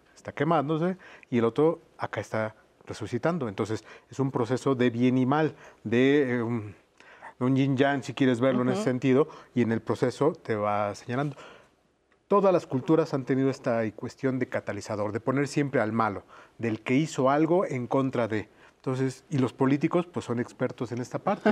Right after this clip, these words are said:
Speaker 2: <laughs> Esa
Speaker 1: Entonces,
Speaker 2: parte no puede
Speaker 1: no, no,
Speaker 2: faltar.
Speaker 1: no puede faltar. Es el, es el elemento fundamental para aglutinar a las comunidades. Entonces, este es un proceso por el cual te aglutinamos, porque decimos, los que estamos haciendo el bien, estamos de este lado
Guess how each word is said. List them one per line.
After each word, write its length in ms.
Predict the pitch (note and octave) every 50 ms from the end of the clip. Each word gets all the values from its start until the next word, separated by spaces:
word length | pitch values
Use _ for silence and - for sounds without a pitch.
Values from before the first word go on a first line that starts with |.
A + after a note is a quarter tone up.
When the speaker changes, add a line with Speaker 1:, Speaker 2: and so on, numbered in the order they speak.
| -
Speaker 2:
<laughs> 60 | - -
Esa 280 | B3+ - - - B3
Speaker 1:
Entonces, 380 | G#3+ - - - - - - A#3
Speaker 2:
parte 60 | A#3
no 100 | G#3 - - -
puede 140 | - F3 F3+
Speaker 1:
no, 140 | E3 E3+ E3+
no, 120 | - F3+
Speaker 2:
faltar. 180 | F#3 F#3+ F#3 F#3
Speaker 1:
no 80 | F#3+
puede 240 | - F#3+ G3 G3 F#3+
faltar. 500 | F#3 F#3 F#3 F3 A3 A3+ G#3+ - G3 - - -
Es 200 | C#3+ C#3 - -
el, 680 | E3+ E3 D#3 D3 C#3+ C3+ C3 B2+ B2+ B2 B2 A#2+ A#2 A2 - - - - - _ _
es 160 | - C#3 -
el 80 | F3 E3
elemento 480 | D#3 C#3 C#3 C#3 D3 D3+ D#3+ D#3 D#3+ D3
fundamental 1000 | - - B2+ B2 A#2+ A#2 A#2 A2+ A2+ A#2 A2+ A2+ G#2 - C3+ B2 A#2+ B2+ E3+ - - _ _ _ _ _
para 240 | _ C3 B2 A2+ A2+
aglutinar 640 | A2 G2+ G#2 A#2 A#2 A2+ - B2 A2+ A#2 B2 B2+ B2+
a 40 |
las 160 | B2 A#2 - -
comunidades. 680 | - B2 B2 B2 C3 C#3 D#3 D#3+ D#3 C#3+ - - - - - _
Entonces, 260 | _ - A2 - C#3
este 160 | - - -
es 120 | F#3+ -
un 120 | - F3 F3
proceso 380 | - - D#3+ - F3+ D#3+ - D#3
por 120 | - D#3 D3
el 60 | C#3
cual 200 | - E3 E3 D#3+ - - - - _ _
te 100 | - A2+
aglutinamos, 640 | G#2 G#2+ A#2 A2+ - C3 B2+ D#3 E3+ F#3 G#3 A3+ -
porque 260 | - - A#2+ - A#2
decimos, 340 | A2+ - C#3 B2+ B2 A2+ - - - - - _
los 260 | - A#2+ A#2 A#2+ A2+
que 100 | - -
estamos 480 | A#2+ - - - F3 F3 E3 D#3 C3+ - -
haciendo 420 | - - - - D3+ D3 C#3 B2 A#2
el 100 | G#2+ G#2+
bien, 280 | A#2+ D#3+ F#3+ G3+ E3 -
estamos 360 | - - - B2+ B2 B2 A#2
de 60 | A2
este 160 | A2+ - - A#2
lado 320 | B2+ D3 E3 G3 A3 G#3